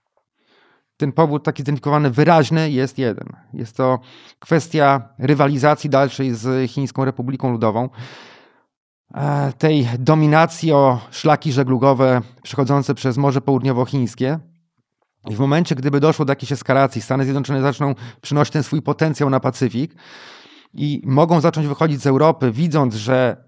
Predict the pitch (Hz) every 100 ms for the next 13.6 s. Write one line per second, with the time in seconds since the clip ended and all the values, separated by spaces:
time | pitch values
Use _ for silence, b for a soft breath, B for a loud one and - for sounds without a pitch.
0 | - 123 165 165 156 135 123 127 - -
1 | - _ - 135 - 139 131 156 147 -
2 | 135 123 131 120 135 123 120 107 - 143
3 | 143 113 - - 120 123 127 131 131 110
4 | 143 127 135 139 - 165 143 147 139 147
5 | - 156 143 127 110 135 117 117 165 107
6 | 107 B B B B B B B B 113
7 | 139 131 90 - - 185 233 220 160 156
8 | 143 165 170 214 226 - _ _ _ _
9 | - 123 156 135 - 180 147 139 156 240
10 | 185 113 131 190 220 190 170 170 175 -
11 | 165 165 143 - 113 92 - _ _ _
12 | _ _ _ - 135 175 247 - 117 107
13 | - 185 202 170 147 131